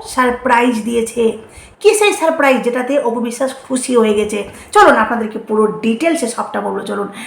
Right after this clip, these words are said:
প্রথমত আপনাদেরকে বলি যে আজকে জয়ের জন্মদিন।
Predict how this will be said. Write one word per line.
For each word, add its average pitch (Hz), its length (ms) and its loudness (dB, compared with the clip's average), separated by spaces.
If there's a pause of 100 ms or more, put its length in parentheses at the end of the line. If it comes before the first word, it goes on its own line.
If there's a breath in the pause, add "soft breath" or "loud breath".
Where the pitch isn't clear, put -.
(100)
প্রথমত 494 340 6 (140)
আপনাদেরকে 381 360 0
বলি 294 320 2
যে 320 80 0
আজকে 311 420 2
জয়ের 320 320 6
জন্মদিন। 262 580 4